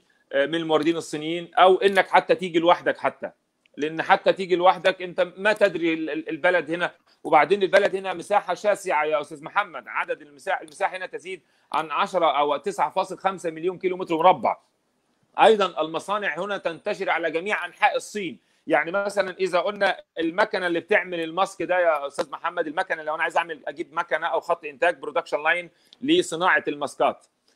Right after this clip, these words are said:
لو أنت دخلت على علي بابا جربت يا أستاذ محمد هتلاقي المكنة موجودة بتتصنع في كل مدينة في الصين. فأنت هتيجي جوانجو ولا تروح شنزن ولا تروح شنغهاي ولا تروح بيجين ولا تروح، آه،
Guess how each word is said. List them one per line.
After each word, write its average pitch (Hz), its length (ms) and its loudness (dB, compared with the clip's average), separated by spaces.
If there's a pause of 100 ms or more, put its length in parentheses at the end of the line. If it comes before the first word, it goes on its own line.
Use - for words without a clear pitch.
(200)
لو 185 180 6
أنت 240 120 -2
دخلت 214 340 2
على 175 100 6
علي 196 120 -2
بابا 214 160 6
جربت 196 340 2
يا 180 120 2
أستاذ 165 240 -8
محمد 190 640 -4
هتلاقي 175 840 -4 (160)
المكنة 180 440 -2
موجودة 175 520 2
بتتصنع 175 760 0
في - 120 -12
كل 185 340 0
مدينة 165 340 -2
في - 80 -8
الصين. 127 420 -10 (500)
فأنت 160 260 6
هتيجي 175 340 2
جوانجو 175 440 4
ولا 160 240 4
تروح 170 240 0
شنزن 170 400 -2
ولا 151 200 2
تروح 170 180 -2
شنغهاي 160 580 4
ولا 151 200 -2
تروح 156 200 -16
بيجين 170 560 -6
ولا 160 320 4
تروح، 160 340 -4 (260)
آه، 160 380 -2